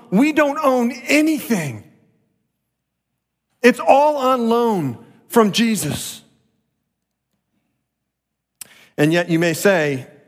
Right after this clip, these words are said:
"Keith, I've worked really hard to get where I'm at.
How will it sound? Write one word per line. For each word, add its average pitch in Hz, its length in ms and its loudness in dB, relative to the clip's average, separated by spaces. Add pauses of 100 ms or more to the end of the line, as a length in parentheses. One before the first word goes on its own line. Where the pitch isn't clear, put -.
(1200)
"Keith, 160 380 -2 (680)
I've 170 260 0
worked 190 280 -4
really 175 200 0
hard 160 300 -4
to 120 60 -6
get 131 140 -6
where 117 160 -2
I'm 104 120 -4
at. 95 260 -12